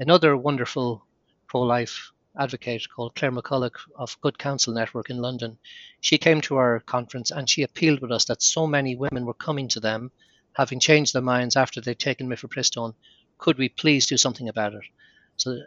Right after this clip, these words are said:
having now got this second, um, request, and this time mo-, more forcefully, we decided we had to re-, really try and do something. So I went to the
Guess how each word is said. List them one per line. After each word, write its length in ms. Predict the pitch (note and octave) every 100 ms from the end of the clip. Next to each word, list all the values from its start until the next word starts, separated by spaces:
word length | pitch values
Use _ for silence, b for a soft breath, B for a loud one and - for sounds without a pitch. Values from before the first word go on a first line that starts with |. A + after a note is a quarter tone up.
| -
having 260 | D3+ D3 D3
now 140 | D#3
got 180 | D#3 C#3+
this 140 | C#3+
second, 520 | - D#3+ - C3 A#2+ B2
um, 360 | A2+ A2+ G#2+ _ _ _ _ _ _ _ _ _ _
request, 640 | D3+ - D3+ C3+ - - - _ _ _ _ _ _
and 200 | A2+ B2 B2
this 140 | D3+
time 220 | - B2+
mo-, 100 | B2+
more 220 | E3 D3 B2+
forcefully, 640 | - D3 - A#2 A#2 A#2+
we 160 | B2+ B2+
decided 380 | B2 C3 B2
we 60 | A#2
had 180 | A#2+ -
to 120 | A2 - _ _
re-, 180 | D3+ E3
really 320 | E3+ D3 C3+
try 220 | A#2+ C3 B2
and 80 |
do 100 | B2
something. 320 | A#2+ B2 B2+ A#2+
So 120 | D3+
I 100 | D3+
went 380 | D3 D#3+ - -
to 140 | D3
the 260 | C3+ B2